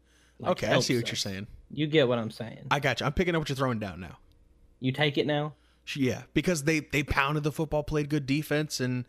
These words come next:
Speaker 2: went over the top with play action. That's about as basic as it gets, and it worked.
Speaker 1: That's, that's what I think. Like, I think you have to take it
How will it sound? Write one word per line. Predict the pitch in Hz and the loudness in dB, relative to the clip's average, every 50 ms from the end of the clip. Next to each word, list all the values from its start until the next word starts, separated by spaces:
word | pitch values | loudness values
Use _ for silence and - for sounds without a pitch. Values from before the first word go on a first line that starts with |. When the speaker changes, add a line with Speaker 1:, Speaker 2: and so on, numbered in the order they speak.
| - - - - - - | -12 -20 -20 -20 -10 -4
Speaker 2:
went | 123 139 135 | -2 0 0
over | 139 147 147 | 2 0 0
the | 143 139 | 0 -2
top | - 156 143 143 | -2 -2 -4 -4
with | 147 139 | -6 -4
play | - 156 139 139 | -2 0 2 2
action. | 147 170 165 - - 98 110 - | 2 0 -2 -4 -6 -8 -6 -6
That's | 104 151 - - | -6 -4 -4 -4
about | 127 - 127 127 113 | -4 -2 -2 -2 -2
as | 110 110 | -4 -8
basic | _ - 120 135 143 - 151 - - | _ -4 -2 -2 -2 -4 -6 -6 -4
as | 147 143 | -6 -4
it | 151 135 131 139 | -6 -6 -4 -2
gets, | 160 165 131 - | -2 -2 -2 -4
and | 113 113 | -4 -4
it | 123 101 | -4 -4
worked. | 95 95 90 - - - - _ _ _ _ _ _ _ _ _ _ _ _ _ _ _ _ - - | -6 -8 -10 -10 -14 -20 -20 _ _ _ _ _ _ _ _ _ _ _ _ _ _ _ _ -18 -12
Speaker 1:
That's, | - 117 123 123 - - - | -8 -6 -6 -6 -8 -8 -8
that's | 120 123 127 - - | -4 -4 -4 0 2
what | 135 131 | 4 4
I | 131 127 | 4 4
think. | - 117 113 104 120 | 2 -2 -4 -2 0
Like, | 117 117 127 127 | 0 2 2 2
I | |
think | 127 139 127 131 | 2 2 2 2
you | 135 123 | 2 2
have | 123 127 123 - | 2 2 2 0
to | 104 | -2
take | - 131 117 110 - | -2 0 0 0 0
it | 113 107 | -4 -6